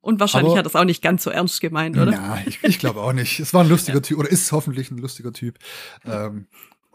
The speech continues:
Speaker 2: und, ähm, aber so, jetzt lass uns doch mal langsam, aber sicher zum Ende kommen.
Speaker 1: Ja.
Speaker 2: Äh, liebe Hörerinnen und Hörer da draußen, danke, danke, danke, dass ihr ein Jahr lang, äh, uns begleitet habt, ähm, wir, und dass wir euch für unsere Arbeit begeistern konnten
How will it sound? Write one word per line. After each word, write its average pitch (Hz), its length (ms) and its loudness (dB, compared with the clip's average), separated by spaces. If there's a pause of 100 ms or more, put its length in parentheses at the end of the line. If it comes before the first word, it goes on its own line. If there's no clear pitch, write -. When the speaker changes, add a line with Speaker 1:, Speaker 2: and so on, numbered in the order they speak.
Speaker 2:
und, 101 340 -10
ähm, 101 280 -8
aber 110 240 -2 (240)
so, - 200 -2
jetzt 117 140 -2
lass 123 140 4
uns 143 120 4
doch 135 160 2
mal 120 320 0
langsam, 123 360 2
aber 113 160 -2
sicher 123 200 -2
zum 110 160 0
Ende 127 160 -2
kommen. 170 360 2
Speaker 1:
Ja. 185 180 -4 (840)
Speaker 2:
Äh, 127 200 6
liebe 151 240 8
Hörerinnen 151 380 8
und 127 140 0
Hörer 127 160 2
da 139 100 2
draußen, 127 480 0 (560)
danke, 151 380 4
danke, 127 280 2
danke, 120 300 0
dass 113 240 -4
ihr 107 120 -2
ein 117 140 -2
Jahr 117 160 0
lang, 110 340 -4 (160)
äh, 107 340 -4 (560)
uns 139 220 2
begleitet 131 400 4
habt, - 280 -2 (580)
ähm, 110 480 -2 (280)
wir, 120 140 -2 (360)
und 123 200 -2
dass 123 140 0
wir 131 200 4
euch 135 320 4
für - 100 -4
unsere 127 460 0
Arbeit 127 560 0
begeistern 156 440 4
konnten 131 460 0